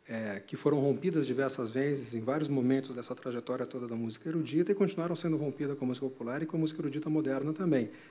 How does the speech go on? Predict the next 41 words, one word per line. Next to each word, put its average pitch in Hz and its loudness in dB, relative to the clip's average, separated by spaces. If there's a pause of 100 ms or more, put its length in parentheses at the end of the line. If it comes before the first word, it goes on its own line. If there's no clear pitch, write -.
Não - -4
é - -2
que - 2
não 233 10
existe 151 4
uma 120 -2
estrutura, 113 -6
né? 131 -4 (260)
Você - -10
mencionou, 175 2
existem 131 2
coisas 139 4
que - -6
são 170 -2
características, 156 2
que 123 -12
você 123 -8
ouve, 139 2
mas 123 -2 (260)
a 139 -8
dimensão 180 2
da 180 4
estrutura, 147 0
que - -6
é 131 -6
o 120 -6
que - -10
a 123 -8
Silvia 120 -6
disse, 139 -4 (240)
é - -16
completamente 139 -4
diferente. 117 -8
Não 160 2
é 185 0
uma 190 0
coisa 151 4
que 147 -4
você, 135 0
numa 151 2
tela 139 0